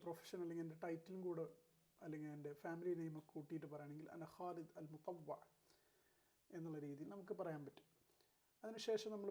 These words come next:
പറയും "Nice to meet you, തശറഫ്തു ബിമഅരിഫതിക്, തശറഫ്തു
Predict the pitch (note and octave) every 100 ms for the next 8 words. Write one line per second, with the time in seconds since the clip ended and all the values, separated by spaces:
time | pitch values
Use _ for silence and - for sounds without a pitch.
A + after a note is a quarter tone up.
0 | F#3+ F#3 F3+ F3+ - _ - E3+ F#3 F#3
1 | - F3 E3 - D#3+ D3+ - - - -
2 | - F3+ F3 F3+ - D#3+ D3+ C3+ D3 -
3 | D3 - - - - - E3 - G3 G3+
4 | G#3 -